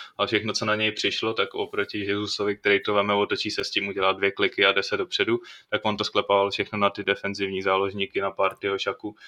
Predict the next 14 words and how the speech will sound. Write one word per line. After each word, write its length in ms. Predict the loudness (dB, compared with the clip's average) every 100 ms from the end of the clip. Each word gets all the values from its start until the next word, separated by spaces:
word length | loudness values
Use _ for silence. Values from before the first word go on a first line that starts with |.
| -2
nebo 240 | 0 2 2
až 140 | 2
na 100 | -2
stopery. 600 | -2 -4 -2 0 0 -4 -8 -20 -4
A 80 | -2
jako 320 | 0 0 0
říkal 300 | 0 2 2
jsem 220 | 2 -6
si, 320 | -2 0 0
že 100 | -2
to 140 | -2 2
není 240 | 2 2
ono. 280 | 2 2 0 -8 -20 -20 _ -2
Ale, 420 | 4 8 8 6